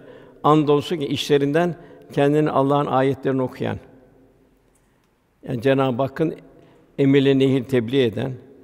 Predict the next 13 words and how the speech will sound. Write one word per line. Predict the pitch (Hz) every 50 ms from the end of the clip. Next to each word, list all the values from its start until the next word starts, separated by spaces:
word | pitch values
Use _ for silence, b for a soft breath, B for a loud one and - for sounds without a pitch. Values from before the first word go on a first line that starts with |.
| b b b b b b b b b b b _ -
onları | 165 160 156 156 160 156 147
temizleyen, | - - 160 156 156 147 127 123 139 135 139 139 120
gönül | 135 151 151 151 -
alemleri | - 143 143 135 139 139 135 139 139 135
temizlenecek. | - 139 139 135 123 120 117 127 123 117 - 120 123 123 - - - _ _ b b b b b b b b b -
Gönül | 160 156 160 170 175 165
alemi | 160 156 156 151 156 156 156 127
cemali | 127 156 151 151 151 151 147 147 170 156
sıfatların | - - 127 143 147 139 - 147 147 139 143 147 151 - -
mazharı | - 147 151 - - - 139 139 143
olacak, | 147 135 127 123 120 - 113 113 - - - - - - - - b b b b b b b b
tecellisi | - 139 131 107 143 135 131 135 139 - - 131
olacak. | 120 110 92 - - 135 -